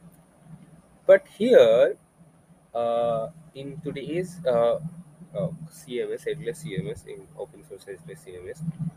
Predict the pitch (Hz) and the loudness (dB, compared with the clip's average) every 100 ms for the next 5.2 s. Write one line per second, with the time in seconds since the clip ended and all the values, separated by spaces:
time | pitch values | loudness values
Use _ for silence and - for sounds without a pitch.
0 | - 202 196 - - 180 180 175 175 180 | -6 4 4 4 -4 4 4 4 0 -2
1 | 143 135 - 147 135 135 127 - 165 - | 0 0 -2 -12 -6 -4 -4 -4 -4 -4
2 | - _ - - - - 170 170 170 151 | -20 _ -20 -20 -20 -10 -6 6 6 6
3 | 139 131 131 139 123 117 123 120 110 110 | 4 2 2 0 2 0 2 2 2 0
4 | 107 107 101 - - 113 104 101 104 101 | 0 -2 -4 -8 -18 -8 -8 -8 -10 -6
5 | 98 101 | -6 -8